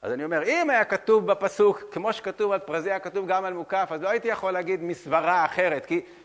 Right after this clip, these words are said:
זה מה שכתוב. כתוב שאם אתה במוקף, ואתה יושב ש-,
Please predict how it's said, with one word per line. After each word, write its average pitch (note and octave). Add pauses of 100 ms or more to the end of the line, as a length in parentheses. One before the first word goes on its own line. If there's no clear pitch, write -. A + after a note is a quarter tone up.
(120)
זה G#3+
מה D#4
שכתוב. G4+
כתוב A#3+
שאם G#3+
אתה D#3 (320)
במוקף, B2+ (380)
ואתה C3+
יושב E3+
ש-, C#3+